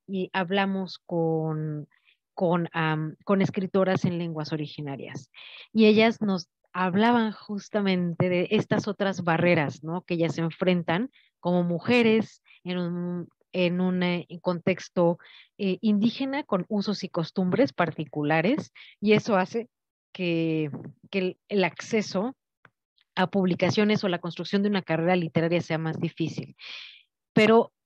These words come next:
también es bien cierto que este informe solamente es un reflejo de lo que sucede en la vida diaria.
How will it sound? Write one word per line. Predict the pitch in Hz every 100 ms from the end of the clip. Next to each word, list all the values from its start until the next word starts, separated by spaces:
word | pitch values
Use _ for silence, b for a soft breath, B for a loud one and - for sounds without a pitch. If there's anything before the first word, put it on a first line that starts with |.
| _ -
también | 220 254
es | 311 - - -
bien | 196 - 262
cierto | - 202 185 170 190 190 -
que | 196 -
este | 262 - -
informe | 269 247 220 202 202 220 233
solamente | - 214 214 208 202 208
es | - 214
un | 202
reflejo | 202 185 - 190 170 202
de | 202
lo | 196
que | 165 170
sucede | 170 160 185 180 185
en | 190
la | 165
vida | 160 165 160
diaria. | 156 147 - -